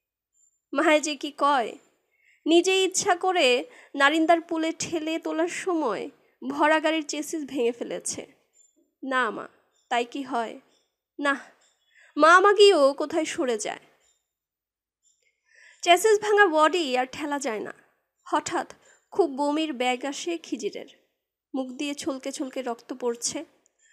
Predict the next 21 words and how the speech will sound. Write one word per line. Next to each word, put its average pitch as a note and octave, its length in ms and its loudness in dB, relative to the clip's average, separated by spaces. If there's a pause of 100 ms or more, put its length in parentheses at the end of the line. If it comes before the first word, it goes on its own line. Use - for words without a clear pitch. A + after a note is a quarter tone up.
(320)
রাস্তায় F4 420 4
গলানো F#4+ 340 6
পিচ F4 420 -2
ঢালার F4 300 2
মতো E4 500 2
রক্ত C4+ 340 -4
পড়ে D4 480 -4 (260)
নাকের C4+ 340 -6
উপর, G#3 300 -10 (520)
রক্ত C4 280 -4
পড়ে C#4+ 380 -6
ঠোঁটের C#4+ 300 -8 (160)
কেশ C#4 380 -10
বেয়ে, A3 300 -6 (420)
চিবুক B3+ 320 -10
বেয়ে। A#3 340 -4 (840)
চোখজোড়া F#4+ 760 4
নিজে D#4 260 -2
নিজেই D#4+ 320 -4
খুলে C4 360 -6
যায়। - 240 -10